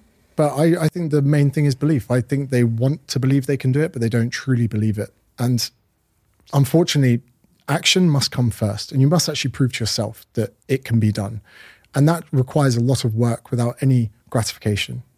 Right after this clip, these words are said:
people don't realize that you say about everyone knowing how to lose weight on the outside, it's almost like a, a macro cycle, but really the micro cycle are the tiny habits in between.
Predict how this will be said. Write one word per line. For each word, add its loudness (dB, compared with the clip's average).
people 2
don't 2
realize 2
that -8
you 4
say 4
about 0
everyone 2
knowing 2
how 2
to -4
lose 0
weight -4
on -2
the 2
outside, -4
it's -6
almost 0
like -6
a, -2
a -2
macro 0
cycle, -4
but -6
really 2
the -2
micro 0
cycle -4
are -2
the -6
tiny 0
habits -2
in -4
between. -6